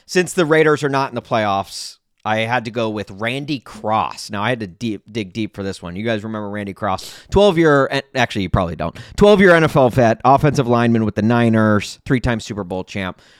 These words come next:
Went on to have a great broadcasting career in the, uh, nineties and early two thousands.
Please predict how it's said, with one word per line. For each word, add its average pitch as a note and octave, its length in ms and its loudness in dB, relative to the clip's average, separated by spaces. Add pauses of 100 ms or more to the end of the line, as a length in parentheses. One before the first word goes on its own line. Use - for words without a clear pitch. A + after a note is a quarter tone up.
(100)
Went B2+ 220 -2
on B2 200 -2
to A#2+ 100 0
have A#2 120 0
a A2 40 -8
great B2 260 -2
broadcasting G2+ 680 -4
career F#2 520 -2
in F#2 280 -8
the, F2+ 260 -6
uh, F2+ 180 -2
nineties F#2 540 -6
and F2 280 -12
early F#2+ 240 -8
two F#2+ 160 -10
thousands. D#2+ 680 -12